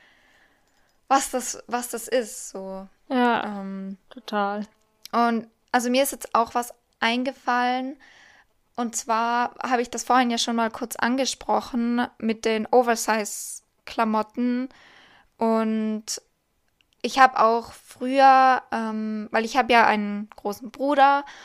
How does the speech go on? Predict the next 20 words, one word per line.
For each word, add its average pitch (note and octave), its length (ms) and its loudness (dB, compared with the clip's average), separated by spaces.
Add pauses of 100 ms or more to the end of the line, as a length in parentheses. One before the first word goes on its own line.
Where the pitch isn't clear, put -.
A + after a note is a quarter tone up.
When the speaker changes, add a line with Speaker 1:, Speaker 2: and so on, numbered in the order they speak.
(200)
Speaker 1:
und A3+ 200 -8
ich - 160 -8
hatte C4 220 4
mal A3+ 220 2
eine A3+ 300 0
Zeit, A#3+ 640 2
wo A3 320 -2
ich G#3+ 800 -4 (540)
auch A#3 200 2
seine A#3 460 0 (100)
Kleidung A3+ 500 2
angezogen G#3 720 -4
hab, A3+ 400 0 (160)
wenn's G#3+ 500 -4
ihm A3+ 220 -4
zu - 120 -14
klein A3 480 -2
war. G3 360 -2 (720)
Und, G#3+ 760 -4
ähm, G#3 500 -2